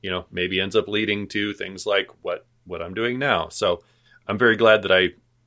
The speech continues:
did that part of it. But, uh, you're right that it's,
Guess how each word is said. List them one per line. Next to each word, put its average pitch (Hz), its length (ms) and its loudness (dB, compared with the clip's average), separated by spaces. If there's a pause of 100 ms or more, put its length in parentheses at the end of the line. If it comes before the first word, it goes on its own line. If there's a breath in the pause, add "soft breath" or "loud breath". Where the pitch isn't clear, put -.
did 95 220 -4
that 85 240 0
part 87 180 -2
of 85 80 -4
it. - 160 -8 (300 soft breath)
But, 104 240 -2
uh, 131 180 0
you're 123 180 4
right 127 240 8
that 110 120 0
it's, - 200 -6